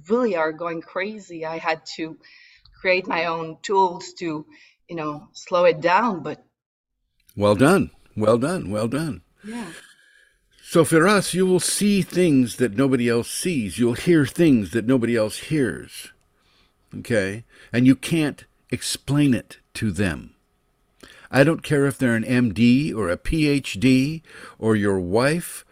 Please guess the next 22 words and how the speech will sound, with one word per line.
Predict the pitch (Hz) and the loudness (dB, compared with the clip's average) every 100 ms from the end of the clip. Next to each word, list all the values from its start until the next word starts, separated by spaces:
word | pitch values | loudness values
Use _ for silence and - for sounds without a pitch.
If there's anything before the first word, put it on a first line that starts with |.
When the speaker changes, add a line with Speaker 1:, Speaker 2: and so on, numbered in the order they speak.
| _ | _
Speaker 2:
or | - 107 | -4 -2
your | 101 | -2
best | 92 139 156 - | -2 -2 -4 -6
friend. | - - 156 73 58 | -8 -4 -2 -4 -8
They | 104 92 | -8 -8
won't | 85 92 135 143 123 | -10 -2 -2 -2 -6
understand | 110 104 - 143 160 | -6 -8 -6 -6 -4
it | 123 | -8
unless | 107 98 107 120 - | -10 -8 -8 -8 -6
they're | 110 | -8
experiencing | 85 - - - 196 165 98 - 101 | -8 -16 -16 -6 -2 -2 -4 -6 -10
it | 95 95 | -10 -10
themselves | 101 90 - 120 85 - _ _ _ - _ | -12 -12 -6 -6 -6 -12 _ _ _ -20 _
or | 95 95 | -8 -6
have | 101 143 135 104 | -2 2 2 0
experienced | 87 - 107 87 67 - 98 | -6 -10 -10 -10 -12 -14 -14
it | - | -12
themselves. | 85 76 - 90 53 - - _ _ _ _ _ _ _ - | -16 -16 -12 -12 -12 -20 -20 _ _ _ _ _ _ _ -18
Okay? | 104 87 87 _ _ - - - - - - _ _ | -14 -12 -14 _ _ -20 -20 -20 -20 -20 -20 _ _
This | 143 165 185 | -2 0 0
is, | 196 147 - - - - _ _ _ _ _ _ _ _ _ _ | -2 -2 -10 -12 -16 -20 _ _ _ _ _ _ _ _ _ _
this | 123 - | -12 -12